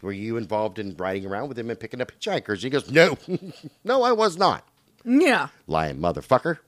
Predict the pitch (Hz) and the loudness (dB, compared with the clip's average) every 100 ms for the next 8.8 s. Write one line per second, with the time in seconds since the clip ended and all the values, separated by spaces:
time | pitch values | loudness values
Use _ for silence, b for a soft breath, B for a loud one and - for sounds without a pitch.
0 | _ 254 247 175 139 139 - - 120 85 | _ 4 6 4 4 2 2 0 0 2
1 | 98 82 85 64 - _ b b b b | 0 0 -4 -8 -12 _ b b b b
2 | b b b b _ - 180 180 151 - | b b b b _ -2 2 4 2 -2
3 | _ _ _ _ _ _ _ _ - - | _ _ _ _ _ _ _ _ -20 -6
4 | 160 233 214 185 113 107 80 73 - _ | 2 4 4 4 4 4 2 -6 -12 _
5 | _ 120 123 101 82 73 - 104 139 156 | _ 4 6 4 0 -10 -12 -8 -4 -4
6 | - - 107 95 95 - 90 123 78 - | -6 0 0 0 -2 -2 2 2 2 -4
7 | _ _ _ _ _ 185 233 226 208 196 | _ _ _ _ _ -10 -6 -2 0 4
8 | 180 - 170 160 135 143 139 135 | 2 2 2 4 4 2 2 0